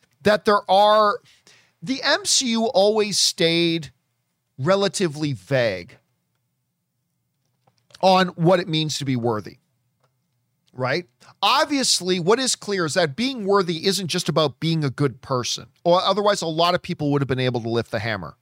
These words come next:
right? We talked about this the other day. The fact that Iron Man, like Tony Stark,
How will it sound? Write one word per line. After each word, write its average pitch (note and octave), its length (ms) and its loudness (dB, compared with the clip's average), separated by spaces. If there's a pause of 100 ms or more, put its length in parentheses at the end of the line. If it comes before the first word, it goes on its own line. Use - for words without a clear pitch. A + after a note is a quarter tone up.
right? G#2+ 240 -2 (460)
We F3+ 80 -2
talked B3 320 0
about A3+ 240 -2
this G3 160 -4
the F3 100 -2
other D3+ 160 2
day. C#3 380 0 (400)
The D#3 100 -6
fact A3+ 360 -2
that F#3+ 280 2 (800)
Iron A3+ 360 2
Man, A2+ 360 -6 (260)
like E3+ 160 -2
Tony A3+ 300 0
Stark, F#3 640 -2